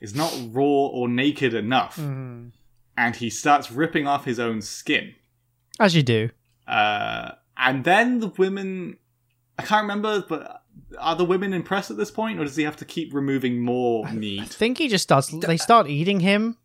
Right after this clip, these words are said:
Speaker 2: They just start lobbing flesh
Speaker 3: Yeah.
Speaker 2: at him.
Speaker 1: Yeah, he, but, like, are they impressed at him ripping the skin off, or does he have to go down to the bone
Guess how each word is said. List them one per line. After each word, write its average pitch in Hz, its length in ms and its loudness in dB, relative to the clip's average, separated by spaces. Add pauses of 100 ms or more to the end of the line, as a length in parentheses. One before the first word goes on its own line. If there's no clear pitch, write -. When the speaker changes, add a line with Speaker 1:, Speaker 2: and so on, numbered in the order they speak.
Speaker 2:
They 139 100 -2
just 190 160 -4
start 196 160 6
lobbing 147 340 4
flesh 175 480 2
Speaker 3:
Yeah. 143 120 2
Speaker 2:
at - 60 2
him. 120 220 -2 (460)
Speaker 1:
Yeah, 165 180 6
he, 185 320 0
but, 180 200 2
like, 170 180 2
are 175 160 6
they 190 140 2
impressed 165 520 0
at - 80 -12
him 143 220 -4
ripping 139 240 -4
the 123 80 -4
skin 135 260 -2
off, 107 160 -2
or 107 60 -8
does 113 140 -6
he 120 60 0
have 120 160 -2
to 123 80 -4
go 120 280 0
down 117 240 0
to 107 120 -10
the 101 100 -8
bone 107 500 -2